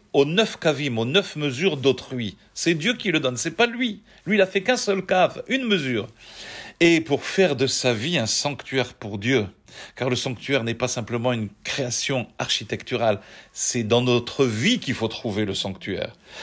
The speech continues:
Alors on a besoin justement de ces deux étapes. Tout d'abord, ce que l'on va acquérir par l'effort personnel, par les milouïm, par notre propre investissement,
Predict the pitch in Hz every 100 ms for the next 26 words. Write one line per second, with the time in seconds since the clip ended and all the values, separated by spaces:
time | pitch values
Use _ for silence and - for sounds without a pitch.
0 | - - - 127 117 135 135 120 127 113
1 | 151 147 117 117 120 120 117 104 - 104
2 | 107 92 92 - - - - 214 185 123
3 | 101 90 - _ - - - - - 147
4 | 135 131 127 123 117 95 - 110 117 113
5 | 123 - 123 131 135 - - 104 113 120
6 | - 120 - 104 - - 95 92 - -
7 | _ _ _ _ 127 143 147 202 214 214
8 | 160 107 - - _ _ _ _ - 139
9 | 160 - - 208 - 165 143 - - -
10 | 123 95